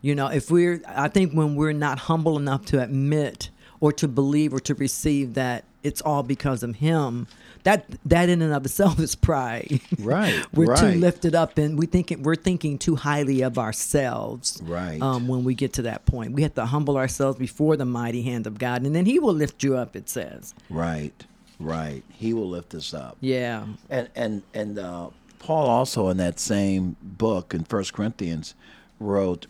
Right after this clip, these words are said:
Speaker 2: be-, uh, prior to even chapter four, back in chapter one, he said something to this effect. Uh, some of you, the church of God in Corinth, he's,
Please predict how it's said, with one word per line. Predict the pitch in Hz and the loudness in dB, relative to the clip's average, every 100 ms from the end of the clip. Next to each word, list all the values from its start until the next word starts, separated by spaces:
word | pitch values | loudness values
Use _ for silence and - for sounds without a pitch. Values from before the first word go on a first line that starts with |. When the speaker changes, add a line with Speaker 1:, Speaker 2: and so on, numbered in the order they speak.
| - | -6
Speaker 2:
be-, | 90 82 - - | -6 -6 -18 -12
uh, | 98 87 82 | -6 -4 -6
prior | 82 - 117 123 127 | -8 -2 0 0 -2
to | 113 | -2
even | 95 107 95 | -4 -2 -4
chapter | - 113 101 90 | -4 -4 -4 -8
four, | 87 - 123 98 87 | -10 -4 -2 -2 -4
back | 80 104 101 - | -6 -4 -6 -4
in | 95 | -6
chapter | - 110 - 90 | -4 -8 -6 -8
one, | 87 98 139 117 90 95 _ - - _ | -4 -4 -2 -2 -4 -6 _ -20 -20 _
he | 135 | -6
said | 120 123 107 | -2 -2 -2
something | - 123 104 - 98 95 92 - | -4 -4 -4 -4 -2 0 -2 -6
to | - | -8
this | 107 113 131 | -4 -2 -4
effect. | 113 - 80 76 - - - - - - | -8 -4 -4 -6 -12 -20 -20 -20 -20 -8
Uh, | 104 95 92 | -4 -2 -2
some | - 131 | -2 0
of | 156 135 | 0 0
you, | 104 92 87 87 87 98 - _ _ _ _ _ _ _ _ | 0 0 0 -2 -4 -8 -16 _ _ _ _ _ _ _ _
the | - 92 | -4 -4
church | - 120 101 110 | -2 -2 -2 -4
of | 87 | -4
God | 95 90 87 82 | -2 -2 -2 -4
in | 78 | -6
Corinth, | - 87 82 78 | -4 -2 -2 -4
he's, | 92 80 | -8 -14